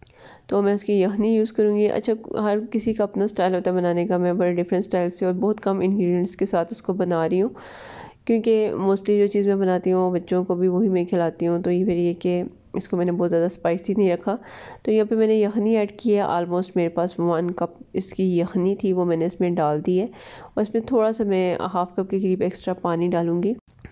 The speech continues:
अच्छा, इसके बाद यहाँ पे इसमें ना चिली सॉस डलता है, चिली सॉस इसमें टू टेबलस्पून डलता है, लेकिन मैंने इसमें चिली गार्लिक सॉस डाला है ताकि मैं टोमेटो केचप और इसको एक साथ रिप्लेस कर सकूँ, क्योंकि चिली सॉस थोड़ा सा ज़्यादा होता है स्पाइसेस में,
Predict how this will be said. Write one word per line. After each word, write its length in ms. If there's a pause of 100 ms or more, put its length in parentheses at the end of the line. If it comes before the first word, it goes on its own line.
(160)
अच्छा, 120
इसके 200
बाद 200
यहाँ 280
पे 60
इसमें 220
ना 120
चिली 260
सॉस 300
डलता 300
है, 100
चिली 240
सॉस 320
इसमें 300
टू 140
टेबलस्पून 440
डलता 260
है, 40
लेकिन 220
मैंने 180
इसमें 220
चिली 260
गार्लिक 360
सॉस 340
डाला 200
है 240 (500)
ताकि 220
मैं 200
टोमेटो 320
केचप 500
और 160
इसको 360
एक 180
साथ 280
रिप्लेस 360
कर 120
सकूँ, 360
क्योंकि 260
चिली 260
सॉस 380
थोड़ा 160
सा 160
ज़्यादा 340
होता 200
है 40
स्पाइसेस 520
में, 200